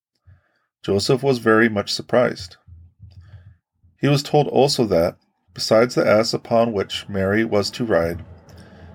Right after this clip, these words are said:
he was to take with him a little she-ass of one year, which had not yet foaled.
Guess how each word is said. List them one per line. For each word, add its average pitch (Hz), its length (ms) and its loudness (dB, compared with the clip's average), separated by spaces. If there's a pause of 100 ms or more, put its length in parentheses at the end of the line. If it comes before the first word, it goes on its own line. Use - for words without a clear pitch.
he 120 140 2
was 127 140 4
to 131 100 -4
take 139 300 0
with 151 180 -2
him 95 300 -4 (180)
a - 80 -4
little 120 220 2
she-ass 110 580 0
of 95 160 -12
one 113 240 -2
year, 95 380 -2 (480)
which - 100 -14
had 98 160 0
not 98 240 2
yet 98 160 -4
foaled. 113 400 -4